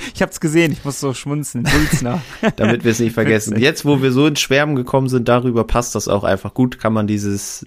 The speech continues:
Speaker 2: diesen kleinen Versprecher einfach auch gut nutzen. <laughs> Und das ma-, die, die ganze Geschichte ist ja einfach nur noch romantischer, weil die eben auch Best Buddies sind, ne?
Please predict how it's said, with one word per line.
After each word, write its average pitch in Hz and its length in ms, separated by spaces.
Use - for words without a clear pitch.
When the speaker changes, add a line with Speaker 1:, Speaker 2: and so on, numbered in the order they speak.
Speaker 2:
diesen 104 240
kleinen 107 220
Versprecher 110 560
einfach 101 260
auch 98 160
gut 104 140
nutzen. 107 400
<laughs> - 1080
Und 123 160
das 127 160
ma-, 120 120
die, 110 240
die 113 180
ganze 127 260
Geschichte 123 380
ist 107 120
ja 92 80
einfach 107 300
nur 107 160
noch 107 200
romantischer, 107 580
weil 98 160
die 95 160
eben 95 180
auch 98 160
Best - 340
Buddies 95 300
sind, 85 200
ne? 85 160